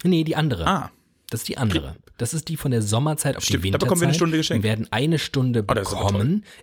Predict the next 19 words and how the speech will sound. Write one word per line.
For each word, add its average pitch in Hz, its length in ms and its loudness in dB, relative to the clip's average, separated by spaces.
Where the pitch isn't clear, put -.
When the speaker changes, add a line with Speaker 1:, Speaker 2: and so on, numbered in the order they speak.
Speaker 1:
Es - 200 -8
wird 90 160 -6
früher 127 680 0
hell, 101 380 0
dafür 117 440 -4
auch 120 100 -4
früher - 260 -6
Speaker 2:
Das 117 140 2
ist 113 120 0
Speaker 1:
dunkel. - 120 0
Speaker 2:
scheiße. - 120 -6
Speaker 1:
Aber 147 340 0
es - 200 -6
ist - 260 -8
die 147 160 -2
Zeit, 143 340 -2
die 110 80 -2
dem 92 220 -4
Körperrhythmus 104 920 -2